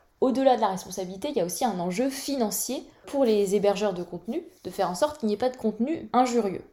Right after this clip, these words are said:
Et le Conseil constitutionnel en France, il a précisé que cette règle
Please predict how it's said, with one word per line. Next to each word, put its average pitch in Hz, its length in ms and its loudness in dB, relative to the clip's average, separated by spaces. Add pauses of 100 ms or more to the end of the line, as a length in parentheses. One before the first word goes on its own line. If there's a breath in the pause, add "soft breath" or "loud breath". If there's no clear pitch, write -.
(160)
Et 320 240 6
le 233 160 6
Conseil 262 300 0
constitutionnel 233 640 -2
en 190 80 0
France, 302 380 -4
il 233 100 4
a 190 40 4
précisé 220 420 -4
que 226 140 -6
cette 202 280 -2
règle 254 460 -2